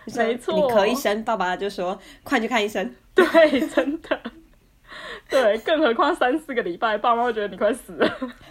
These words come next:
Speaker 1: 真的。其实你刚刚说的这经-，经历啊，我也有经历过，而且也在杜宾根，所以我不知道是杜宾根医生特别崇尚自然疗法吗？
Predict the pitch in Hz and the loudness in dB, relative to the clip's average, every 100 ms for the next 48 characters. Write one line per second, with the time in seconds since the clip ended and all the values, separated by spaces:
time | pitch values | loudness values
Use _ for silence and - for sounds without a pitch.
0 | 294 277 285 294 208 190 - - - - | -6 -2 -2 -2 -6 -8 -18 -20 -20 -20
1 | - - _ 254 285 254 196 208 233 226 | -20 -20 _ -6 -4 -4 -4 -4 -4 -4
2 | 214 208 196 170 175 - - 180 185 180 | -2 -6 -6 -6 -6 -10 -8 -6 -4 -4
3 | 170 - 226 220 _ _ _ - 190 185 | -6 -8 -12 -14 _ _ _ -4 -2 0
4 | 190 170 196 180 175 165 - - 202 214 | -2 -4 -6 -6 -8 -10 -12 -10 -10 -8
5 | - 180 202 202 214 190 180 175 - 233 | -6 -6 -6 -6 -6 -6 -8 -8 -10 -12
6 | 226 _ _ _ - 240 262 220 175 180 | -16 _ _ _ -4 -2 -2 -4 -6 -6
7 | 247 247 233 226 - 247 240 220 208 202 | -6 -4 -6 -8 -12 -8 -6 -6 -6 -6
8 | 196 196 196 196 190 - 262 208 190 170 | -6 -8 -8 -6 -8 -8 -6 -6 -4 -8
9 | 180 165 180 190 175 185 202 170 - - | -8 -10 -8 -6 -6 -6 -6 -6 -6 -10
10 | - - - | -10 -12 -12